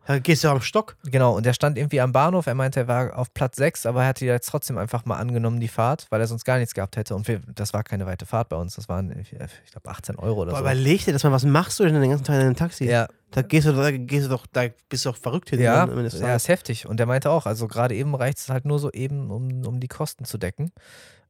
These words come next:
Speaker 2: Ähm, und dann hab ich ihn auch gefragt, wie läuft das denn so mit, mit Trinkgeld? Ist es besser so auf die Hand oder über die App? Da meint er, naja, in der App wird das halt ganz normal auf den Gewinn mit draufgerechnet. Und, ähm, die App zieht sich, glaub ich, vierzehn Prozent oder so pro Wie.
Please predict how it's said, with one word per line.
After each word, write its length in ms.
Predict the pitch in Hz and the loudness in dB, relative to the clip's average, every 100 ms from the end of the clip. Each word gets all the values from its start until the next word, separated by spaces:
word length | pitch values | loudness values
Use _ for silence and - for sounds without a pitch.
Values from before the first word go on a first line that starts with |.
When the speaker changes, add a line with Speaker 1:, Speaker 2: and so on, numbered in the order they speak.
| - | 0
Speaker 2:
Ähm, 520 | 110 110 113 113 110 | 2 4 2 0 -4
und 140 | 120 | 0
dann 60 | 131 | 2
hab 80 | 127 | 2
ich 80 | 120 | 2
ihn 60 | |
auch 120 | 117 | 2
gefragt, 360 | 147 139 139 - | 2 4 2 2
wie 80 | 123 | 2
läuft 200 | 127 135 | 2 2
das 80 | 143 | -2
denn 140 | 131 | 0
so 120 | 131 | 0
mit, 300 | 123 117 - - | 0 -2 -6 -8
mit 160 | 117 | -8
Trinkgeld? 440 | - 156 147 139 143 | -4 -2 0 0 -2
Ist 140 | - | -8
es 80 | - | -4
besser 300 | 120 - 113 | -4 -2 -2
so 140 | 120 | 0
auf 120 | 110 | -2
die 140 | - 120 | -2 0
Hand 200 | 143 143 | 0 -2
oder 140 | 117 | -2
über 160 | 104 110 | 0 -2
die 120 | 110 | -2
App? 240 | 113 151 - - _ _ _ | -2 -2 -4 -20 _ _ _
Da 80 | - | -4
meint 180 | 110 113 | -2 -2
er, 60 | |
naja, 260 | 110 110 120 | 0 2 2
in 120 | 90 | 2
der 140 | 110 95 | 0 0
App 140 | 131 | -2
wird 100 | 135 | -4
das 120 | 120 | -2
halt 220 | 123 120 | -4 -4
ganz 220 | - 123 - | -4 -4 -2
normal 240 | 120 120 | 0 0
auf 100 | 117 | 0
den 260 | 117 113 113 | -2 -4 -4
Gewinn 260 | 107 127 | -2 0
mit 160 | 131 - | -2 -2
draufgerechnet. 720 | 107 - 156 147 - 190 - _ _ _ - | -4 -4 -6 -6 -4 -6 -8 _ _ _ -16
Und, 500 | 120 120 120 120 - | -2 0 2 -2 -4
ähm, 320 | 107 113 113 | -2 -2 -2
die 160 | 113 113 | -6 -6
App 160 | 120 - | -8 -8
zieht 240 | - 139 | -10 -10
sich, 140 | - - | -10 -4
glaub 160 | 127 | -2
ich, 140 | 123 - | -2 -8
vierzehn 580 | - - - 127 - 120 | -16 -20 -8 -6 -4 -6
Prozent 420 | - - 117 123 | -8 -6 -6 -4
oder 140 | 110 | -6
so 120 | 101 98 | -6 -8
pro 300 | - 107 113 | -6 -6 -4
Wie. 160 | 147 | -6